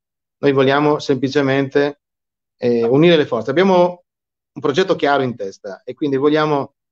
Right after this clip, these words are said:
eh, spalancare le porte e aprire le braccia a chiunque voglia aiutarci a realizzare questo obiettivo.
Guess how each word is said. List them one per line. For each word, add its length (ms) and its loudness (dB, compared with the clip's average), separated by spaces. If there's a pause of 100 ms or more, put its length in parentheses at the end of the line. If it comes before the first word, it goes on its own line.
(220)
eh, 180 -8
spalancare 680 0
le 140 -6
porte 680 -2 (460)
e 320 -4
aprire 320 -2
le 140 0
braccia 380 0
a 40 0
chiunque 440 0
voglia 280 0
aiutarci 600 -6
a 40 0
realizzare 400 -4
questo 200 -16
obiettivo. 380 -20